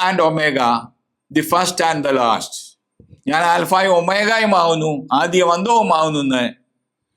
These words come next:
വെളിപാട് പുസ്തകം ഇരുപത്തിരണ്ടാം അധ്യായം പതിമൂന്നാം വാക്യത്തിലുണ്ട്. ഞാൻ ആദ്യവും അന്തവും ആവുന്നു എന്ന് വെളിപാട് പുസ്തകം ഒന്നാം അധ്യായം എട്ടാം വാക്യത്തിലും പതിനേഴാം വാക്യത്തിലും നമുക്ക് കാണുവാൻ സാധിക്കും.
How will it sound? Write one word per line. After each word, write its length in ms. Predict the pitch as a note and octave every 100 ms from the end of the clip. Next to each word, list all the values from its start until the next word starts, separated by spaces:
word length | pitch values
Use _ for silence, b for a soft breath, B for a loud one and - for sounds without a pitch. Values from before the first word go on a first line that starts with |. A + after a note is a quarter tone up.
| -
വെളിപാട് 420 | D3 E3+ G3 G#3
പുസ്തകം 560 | G3 F3+ F3 F3 E3+ D#3 _ _ -
ഇരുപത്തിരണ്ടാം 580 | C#3+ E3+ F3+ F3+ F3 E3+
അധ്യായം 320 | C3+ D#3 D3+
പതിമൂന്നാം 580 | C3+ D3 C#3+ C#3+ C#3 B2+
വാക്യത്തിലുണ്ട്. 720 | A#2+ A#2+ A2 F2 D#2+ - - _ _ _ b b b b C3+
ഞാൻ 220 | D#3+ F#3
ആദ്യവും 440 | F#3 G#3 A3 G#3+
അന്തവും 380 | G3+ A3 A#3 G#3+
ആവുന്നു 200 | G3+ F#3+
എന്ന് 400 | F3 D3+ C3 - -
വെളിപാട് 360 | C#3 D#3+ F3+ F3
പുസ്തകം 520 | E3 - E3+ E3 D#3 -
ഒന്നാം 360 | C#3 E3 E3
അധ്യായം 340 | D#3 D#3 D3+ D3+
എട്ടാം 260 | C#3 F3
വാക്യത്തിലും 640 | E3+ C#3 C#3 B2+ A#2+ G#2+ - _ b _
പതിനേഴാം 460 | C3 D3 D#3+ F#3 E3+
വാക്യത്തിലും 420 | C#3+ C3 C3 B2
നമുക്ക് 220 | A#2+ A2+
കാണുവാൻ 340 | G#2+ G#2 G2 F2+
സാധിക്കും. 680 | - - _ _ _ -